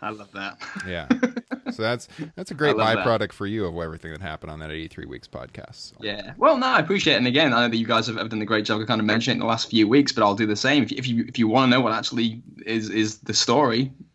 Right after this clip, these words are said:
Speaker 1: get the book. Simple as that. If you,
Speaker 2: Yeah.
Speaker 1: if you want about Brian Pillman, that's, that's where you go.
Speaker 2: There you go. So highly recommended reading. It's a,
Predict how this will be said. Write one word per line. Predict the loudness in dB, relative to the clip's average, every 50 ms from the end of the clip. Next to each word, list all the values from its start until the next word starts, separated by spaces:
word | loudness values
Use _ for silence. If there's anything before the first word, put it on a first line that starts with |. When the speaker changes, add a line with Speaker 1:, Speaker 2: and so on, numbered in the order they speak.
| _ -2
Speaker 1:
get | -2 0
the | 0 0
book. | 2 2 0 0 -2 -8 -16 _ _ _ _ _ _ _
Simple | -4 -2 0 0 0
as | 0
that. | 0 0 0 -2 -4 -8 _ _ _ _ -6
If | 2 4
you, | 6
Speaker 2:
Yeah. | 6 8
Speaker 1:
if |
you | 8 6
want | 6 6
about | 4 4 2 2
Brian | 0 -2 -2 -2
Pillman, | -4 -6 -6 -6 -6 -8
that's, | -8 -8 -10 -14 _ -10
that's | -10 -8 -6
where | -6 -4
you | -4 -4
go. | -4 -6 -6 -6 -8 -10 -14 _ _ _ _ _ _ _ _ _ _ _ -14
Speaker 2:
There | -12 -10 -8
you | -4
go. | -4 -4 -4 -4 -6 -10 _ _ _ _ _ _ _ -20 -20 -20
So | -16 -12 -10 -8 -8 -8 -6 0
highly | 4 6 6 8 6
recommended | 6 4 2 0 -2 -4 -4 -4 -4 -4 -4
reading. | -2 -2 0 0 0 -2 -4 -8 -14
It's | -18
a, | -18